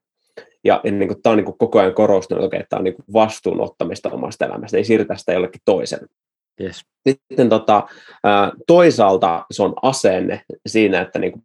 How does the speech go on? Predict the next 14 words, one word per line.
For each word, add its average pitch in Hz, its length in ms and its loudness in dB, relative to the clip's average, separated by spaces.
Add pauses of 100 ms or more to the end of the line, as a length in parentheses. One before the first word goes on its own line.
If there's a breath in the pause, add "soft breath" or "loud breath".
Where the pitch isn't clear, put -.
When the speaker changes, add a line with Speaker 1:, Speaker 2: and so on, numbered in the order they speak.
Speaker 1:
pystytään 95 400 -4
toteuttamaan - 580 -2
niitä - 160 -6
haluttuja - 400 -6
asioita. - 600 -6 (240)
Ö, - 220 -6 (200)
se 110 100 0
on - 140 -2 (100)
henkilökohtaista 101 720 0
vapautta, - 640 0 (500 soft breath)
ää, - 220 -2
haluamia 104 400 4
asioita 107 340 0 (540)
toteuttamisesta. 104 1040 -2